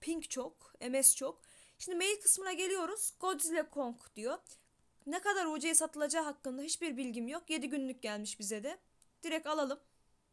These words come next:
Ee, Türkçe olmadığı için metni okuyamıyorum. Sonradan o metni ben Türkçe'ye çevirir, yorumlar kısmına sabitlerim.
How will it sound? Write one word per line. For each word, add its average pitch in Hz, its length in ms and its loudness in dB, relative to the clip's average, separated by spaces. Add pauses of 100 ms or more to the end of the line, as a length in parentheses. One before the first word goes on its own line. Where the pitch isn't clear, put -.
(1500)
Ee, 226 380 -2
Türkçe 359 320 0
olmadığı 339 340 2
için 311 320 2
metni 294 280 0
okuyamıyorum. 269 680 -4 (1900)
Sonradan 320 420 2
o 294 100 0
metni 320 300 -2
ben 302 160 0
Türkçe'ye 294 380 -2
çevirir, 302 280 0
yorumlar 294 400 0
kısmına 269 280 4
sabitlerim. 262 680 0